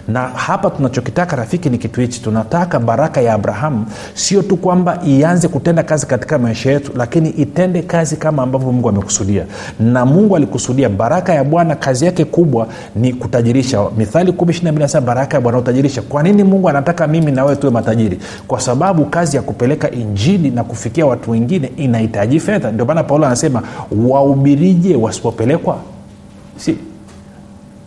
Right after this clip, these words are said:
eh? Na watapelekwaje wasipowezeshwa? Kwa hiyo mimi na wewe, hat-, haichengeki kitu. Yes, injili ni bure kila kitu, lakini hii kazi lazima iende.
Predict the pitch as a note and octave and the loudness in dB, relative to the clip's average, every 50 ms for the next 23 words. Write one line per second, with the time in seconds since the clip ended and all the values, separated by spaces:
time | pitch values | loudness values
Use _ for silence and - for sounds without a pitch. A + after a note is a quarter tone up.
0 | - - - - - - G#2 B2+ - - - - - - C3 C3+ D3 C#3+ D#3 C#3 | -20 -20 -20 -20 -12 -8 -8 -8 -8 -8 -12 -14 -8 -4 -2 0 0 0 -2 -2
1 | - D3+ D3 C#3+ C#3+ D3+ F3+ F#3 F3+ D#3 B2+ - - A#2+ A#2 A2+ G#2+ B2+ B2 - | 0 0 0 0 0 0 0 0 0 0 0 -2 0 0 0 2 2 0 -2 -4
2 | - F2 - - - - - - - - - - - - - - - - - - | -8 -12 -14 -16 -20 -20 -20 -20 -20 -20 -20 -20 -20 -20 -20 -20 -20 -18 -12 -6
3 | - B2 D3 D#3 C#3 A#2 A2 A#2+ C#3+ F3 A3 A3+ A3 G3 D3 C3+ B2+ C3+ D3 C3+ | -2 0 0 0 0 0 2 2 4 4 6 6 4 4 4 2 2 2 4 2
4 | A#2 - - D#2+ - A2+ B2+ A#2 - D#3 D3+ D3 E3 E3 E3 G#3 G3+ G#3 F#3+ F3 | 2 0 -2 -2 -2 -2 -2 -2 0 0 0 2 2 2 2 2 0 0 -2 -2
5 | - E3 - - G2 - - - - - - C#3+ G3 F#3+ - - C#3 B2 A#2 G#2 | -2 -2 -2 -4 -6 -10 -12 -16 -12 -4 0 2 2 2 2 2 2 2 2 4
6 | C#3+ F3 - F#3+ F#3+ F#3 F3+ G#3 G3+ G3 G#3 F#3+ G3+ F3+ - - F3+ - D3 C3+ | 2 4 4 4 6 6 6 4 4 4 2 2 0 0 2 0 -2 0 -2 -2
7 | C3+ - F3+ E3+ D#3+ D3 - - - - - - - - - - - - - - | -2 0 0 0 0 -2 -4 -8 -14 -18 -18 -18 -20 -20 -20 -20 -20 -16 -8 -4
8 | - - F3 G3+ E3+ F#3+ F#3+ F#3 F3+ D#3+ D#3+ D#3 D#3+ F3 F3 F3+ F3 D3+ C#3 B2 | 0 2 2 2 2 0 0 0 2 2 2 4 4 4 4 4 2 2 2 2
9 | A#2+ B2 C3+ D3 C#3 A2 G2 F2+ | 2 2 2 2 2 0 -2 -4